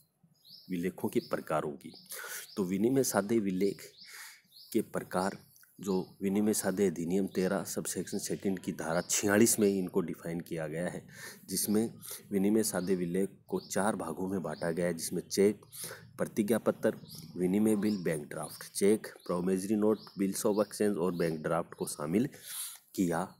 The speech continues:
गया है। अब विनिमय साध्य विलेख के पक्षकारों की बात करें, तो विनिमय साध्य विलेख के पक्षकार इस प्रकार से हैं,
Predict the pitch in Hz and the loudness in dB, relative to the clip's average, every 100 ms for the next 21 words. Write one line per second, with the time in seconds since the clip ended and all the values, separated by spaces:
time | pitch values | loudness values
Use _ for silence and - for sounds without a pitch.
0 | _ - 71 69 - 82 - - - _ | _ -4 -4 -4 -6 -6 -10 -16 -20 _
1 | _ _ _ _ _ _ _ - - - | _ _ _ _ _ _ _ -20 -12 -10
2 | - - - 120 104 104 123 123 117 110 | -10 -18 -4 2 4 6 6 6 4 4
3 | 113 104 104 107 107 104 - - 110 113 | 4 4 4 2 0 -2 -4 -2 0 0
4 | 110 104 104 - 110 117 - - - _ | 2 2 2 2 0 0 -4 -16 -18 _
5 | 101 98 101 120 123 - 104 107 98 95 | 2 4 4 4 2 2 0 0 0 0
6 | 98 101 107 - 92 - - 92 87 - | 0 0 -2 0 -2 -2 0 2 2 -2
7 | - - - 113 107 - 98 - 90 92 | -14 -20 -8 -2 -2 0 0 4 2 2
8 | - 101 107 120 - | 0 0 2 0 -4